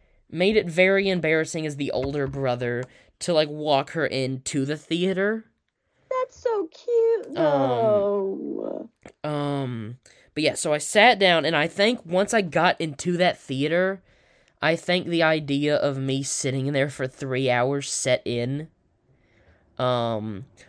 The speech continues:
Speaker 1: but I think what's really good is, like, I've sat through long movies. I'm gonna be sitting through a long movie on Sunday.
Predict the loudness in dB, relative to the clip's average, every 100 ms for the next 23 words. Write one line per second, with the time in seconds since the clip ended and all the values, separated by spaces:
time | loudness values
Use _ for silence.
0 | 4 6 8 6 2 2 0 0 -2 0
1 | 0 2 2 2 2 2 0 -2 -6 _
2 | _ 2 8 8 8 6 6 2 2 4
3 | 4 2 0 -2 -2 4 6 8 6 4
4 | 0 0 2 4 4 2 0 -2 -6 -6
5 | -2 0 0 -2 -6 -10